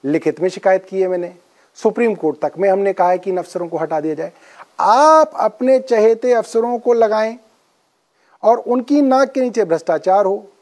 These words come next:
फिर आरोप भी आप हम पे लगाएं। ये तो पहला इस तरीके की जांच है जो आप खुद अपने खिलाफ करा रहे हैं, हमारे खिलाफ कोई ना करा रहे हैं। हमने कोई ना फैसले ले रखे हैं, वो तो वो आपके चहेते अफसरों ने वो फैसले रख रखे हैं। फाइलें आपके पास हैं,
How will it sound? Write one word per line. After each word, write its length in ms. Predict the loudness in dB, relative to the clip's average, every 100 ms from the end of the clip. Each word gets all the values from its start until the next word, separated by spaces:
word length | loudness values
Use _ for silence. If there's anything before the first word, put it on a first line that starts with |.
| _ _ _ _ _ _
फिर 120 | -4 0
आरोप 400 | 2 4 4 2
भी 140 | 0
आप 140 | 0 -2
हम 120 | -6
पे 100 | -4
लगाएं। 300 | -6 -6 -6
ये 140 | -6
तो 80 | -6
पहला 600 | -2 0 0 0 0 0
इस 280 | -2 -6 -6
तरीके 380 | -6 -6 -6 -8
की 140 | -6
जांच 400 | -4 -2 -2 -4
है 80 | -6
जो 140 | -4
आप 480 | -6 -4 -2 -2 -6
खुद 240 | -6 -2 -2
अपने 260 | -2 -2
खिलाफ 340 | 0 0 0 -2
करा 220 | -2 -2
रहे 120 | -4
हैं, 100 | -12 _ _ _ _ _ _ -2
हमारे 260 | 2 2
खिलाफ 260 | 2 -2 -2
कोई 120 | 0
ना 120 | 0
करा 220 | 0 0
रहे 120 | -2 -6
हैं। 120 | -18 _ _ _ _
हमने 260 | 0 2 2
कोई 160 | 2
ना 120 | 4 4
फैसले 340 | 2 0 0
ले 140 | 2
रखे 220 | 0 0 -4
हैं, 40 |
वो 200 | -4 -2
तो 120 | 2
वो 100 | 2
आपके 400 | 4 2 0 -4
चहेते 340 | 0 0 2 0
अफसरों 360 | -2 -4 0
ने 60 | 0
वो 120 | 0
फैसले 360 | 0 -2 -2 -8
रख 220 | -8 -14
रखे 180 | -14 -16
हैं। 80 | -18 _ _ _ 0
फाइलें 260 | 2 4
आपके 280 | 2 0 -2
पास 400 | 0 0 0 -2
हैं, 200 | -6 -8